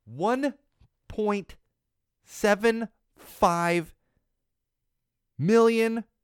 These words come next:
pounds of Starburst are bought for Halloween. That's crazy. And that's only number five. Number four, one of my absolute personal favorites, and also in my candy bowl gonna be given out on Halloween,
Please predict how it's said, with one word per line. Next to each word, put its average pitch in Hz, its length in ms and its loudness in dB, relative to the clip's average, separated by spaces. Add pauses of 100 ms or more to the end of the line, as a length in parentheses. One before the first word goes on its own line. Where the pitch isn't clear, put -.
pounds 135 560 0 (100)
of 127 140 -8
Starburst 107 760 -4 (1800)
are 113 120 0
bought 107 200 -2
for 107 120 -12
Halloween. 98 380 -12 (1080)
That's 104 160 -12
crazy. 90 480 -10 (300)
And 127 100 -4
that's 135 160 -2
only 117 140 -2
number 110 240 -4
five. 113 280 -4
Number 254 300 0
four, 262 420 6
one 196 180 0
of 185 60 -2
my 175 200 -2
absolute 165 420 -4
personal 165 320 -6
favorites, 156 400 -8
and 285 200 0
also 240 360 -2
in 226 140 -6
my 220 120 -6
candy 226 340 -6
bowl 220 180 2
gonna 208 160 -6
be 214 80 -10
given 202 200 -8
out 202 140 -6
on 196 120 -6
Halloween, 202 420 -6